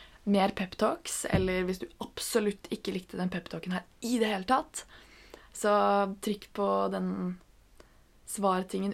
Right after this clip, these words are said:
under, og gi meg beskjed, så kan jeg tilpasse meg litt basert på det.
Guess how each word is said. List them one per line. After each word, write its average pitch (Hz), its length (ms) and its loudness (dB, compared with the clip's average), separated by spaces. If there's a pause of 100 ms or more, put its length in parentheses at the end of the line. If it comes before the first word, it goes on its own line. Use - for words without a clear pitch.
under, 220 400 -2 (720)
og 220 160 2
gi 202 180 0
meg 180 200 0
beskjed, - 380 0
så - 80 -12
kan 214 140 0
jeg 214 120 -10
tilpasse 185 380 -4
meg 180 120 -2
litt 180 160 -4
basert 180 480 -6
på 190 100 -6
det. 254 120 2